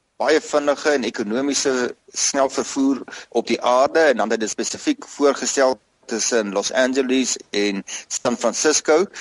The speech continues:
wat so 'n bietjie meer as ses honderd kilometer van mekaar af is. Hy het dit die naam Hyperloop, eh, gegee. Mens kan dit seker 'n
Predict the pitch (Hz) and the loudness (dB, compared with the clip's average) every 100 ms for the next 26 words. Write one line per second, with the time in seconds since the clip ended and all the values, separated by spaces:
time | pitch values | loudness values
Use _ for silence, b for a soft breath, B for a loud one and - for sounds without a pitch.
0 | B B 101 - 123 123 120 117 - 110 | B B -4 0 4 4 4 2 0 0
1 | 98 120 127 120 120 - - - 135 127 | 0 -6 -2 2 0 -2 -4 0 2 2
2 | 123 113 131 131 123 - 110 95 123 120 | 0 0 0 2 2 0 -4 0 2 2
3 | 120 120 127 151 - B B B - 85 | 2 0 0 -2 -4 B B B -2 0
4 | 123 123 120 110 113 117 107 _ _ - | 2 2 2 2 2 2 -2 _ _ 0
5 | 131 143 131 120 139 139 _ - 107 107 | 0 2 -2 2 0 -2 _ -4 2 4
6 | 104 113 - 151 156 143 101 - 117 - | 2 -2 -4 2 4 4 0 -4 -4 -4
7 | - 110 110 98 82 | -4 -2 0 0 -2